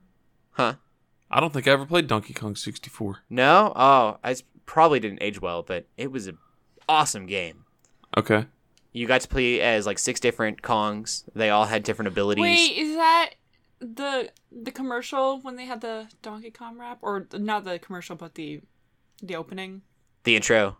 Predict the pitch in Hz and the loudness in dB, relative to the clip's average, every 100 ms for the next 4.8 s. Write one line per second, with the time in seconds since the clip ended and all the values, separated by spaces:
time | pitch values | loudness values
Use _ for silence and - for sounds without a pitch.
0 | - 113 101 98 104 107 95 92 87 180 | -2 -2 -2 0 0 0 0 0 -2 -4
1 | - - 196 190 190 190 190 196 - 196 | -10 -16 -14 -14 -14 -18 -18 -20 -20 -20
2 | 190 190 - 240 262 359 339 247 226 214 | -20 -20 0 2 2 0 0 0 0 -2
3 | 208 170 156 - - - _ _ - - | -6 -8 -10 -12 -14 -18 _ _ -20 -6
4 | 214 165 156 - - 196 - | -4 -4 -12 -14 -16 -20 -20